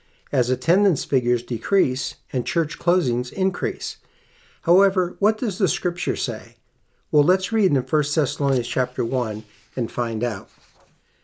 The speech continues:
In First Thessalonians chapter one, we read,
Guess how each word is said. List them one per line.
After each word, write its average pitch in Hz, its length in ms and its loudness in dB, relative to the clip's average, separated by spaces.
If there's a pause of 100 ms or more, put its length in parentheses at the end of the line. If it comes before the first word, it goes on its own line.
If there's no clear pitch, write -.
(220)
In 143 140 2
First - 260 0
Thessalonians 156 520 2
chapter 139 380 -2
one, 123 440 -2
we 123 160 2
read, 127 440 0